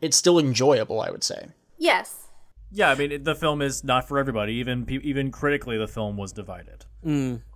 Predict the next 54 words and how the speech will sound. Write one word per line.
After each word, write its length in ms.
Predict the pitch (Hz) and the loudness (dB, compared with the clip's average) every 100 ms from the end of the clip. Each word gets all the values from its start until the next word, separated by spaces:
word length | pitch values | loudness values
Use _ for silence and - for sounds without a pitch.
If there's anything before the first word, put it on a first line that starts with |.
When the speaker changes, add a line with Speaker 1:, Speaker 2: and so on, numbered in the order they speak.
| - | -14
Speaker 3:
Yeah, 160 | - 120 | -6 -4
even, 320 | 139 143 135 | 0 2 4
like, 100 | 135 | 4
Speaker 1:
Which 80 | 131 | 6
I 40 | |
Speaker 3:
from 100 | 127 | 6
a 40 | 123 | 4
Speaker 1:
love. 80 | |
Speaker 3:
critical 320 | - 139 135 135 | 4 2 2 -2
perspective, 540 | 135 - 127 117 110 | -2 0 0 0 -6
people 220 | 120 117 | -4 -6
were 300 | 110 113 110 107 - | -4 -4 -4 -8 -12
kind 200 | - 120 | -6 -4
of 120 | 110 | -4
like, 220 | 110 107 - - | -6 -6 -10 -10
"Eh." 380 | 196 247 294 285 - - - - - - - | -4 -2 -2 -4 -8 -20 -20 -20 -20 -20 -6
That 160 | 165 156 | 0 2
there 120 | 151 | 6
was 200 | 147 302 | 8 6
this, 240 | 147 320 - | 6 2 2
Speaker 1:
<laughs> 60 | |
Speaker 3:
there, 120 | 147 143 | -2 0
there 140 | 147 | 0
was 140 | 147 | 0
kind 160 | 151 143 | 0 0
of, 80 | 123 | 0
like, 320 | 123 120 - - - - | 2 0 -2 -18 -20 -4
people 200 | 170 151 | -2 0
just 240 | 135 135 - - | -2 -4 -8 2
cocking 340 | 151 135 143 | 4 4 2
their 120 | 123 117 | 0 0
heads 200 | 127 - | -2 -2
to 80 | |
the 80 | 117 | -8
side, 380 | - 139 123 107 | 0 4 4 2
like, 340 | 110 107 - - - - - | -4 -4 -8 -20 -20 -20 -8
"I 80 | 123 | -2
don't 160 | 135 131 | -2 0
get 160 | 131 | -2
it." 180 | 104 - - | -2 -6 -10
<laughs> 80 | - - - - - - 151 | -8 -6 -10 -16 -20 -10 0
Speaker 1:
Yeah, 500 | 143 196 220 240 240 - | 2 4 4 2 0 -6
<laughs> 140 | 247 - | -14 -4
yeah. 340 | 147 143 143 - _ - _ _ _ | 2 2 0 -6 _ -20 _ _ _
I 80 | 170 | 4
would 140 | 233 | 4
say 140 | - 233 | 6 8
a 80 | 180 | 8
lot 100 | 180 | 8
of 60 | |
the 80 | 170 | 6
critics 340 | - 165 170 | 4 4 4
that 240 | - 143 - - | 4 4 4 6
I 560 | 135 143 143 143 135 | 6 8 4 0 -4